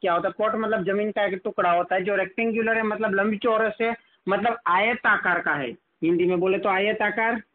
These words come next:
उसमें एक length होती है, मतलब दो length होती है और दो ब्रेथ होती है। ब्रेथ मतलब चौड़ाई और एल मतलब लंबाई।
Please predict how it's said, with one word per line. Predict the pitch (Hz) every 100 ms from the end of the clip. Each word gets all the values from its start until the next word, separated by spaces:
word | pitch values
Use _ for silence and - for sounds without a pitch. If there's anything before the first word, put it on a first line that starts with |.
| _ _ _ _ _ _ _ _ _ _ _ _ _ -
उसमें | 208 208 254 262 247 - _ _ -
एक | 208 220
length | 214 190 220 220
होती | 240 240 233
है, | 262 262 - 214 -
मतलब | 202 220 202 196
दो | 170 220
length | 208 220 214
होती | 233 233 247
है | 277
और | 302 - 196 180
दो | 185 220 330 - _ _ _ _ _ _ _ _ _ _ _ _ _ _ -
ब्रेथ | 170 214 208
होती | 151 139 175
है। |
ब्रेथ | 175 220 220
मतलब | 220 220
चौड़ाई | 185 214 220 247
और | 240 220 277 277 _ -
एल | 190 196
मतलब | 185 202 214
लंबाई। | 160 147 143 151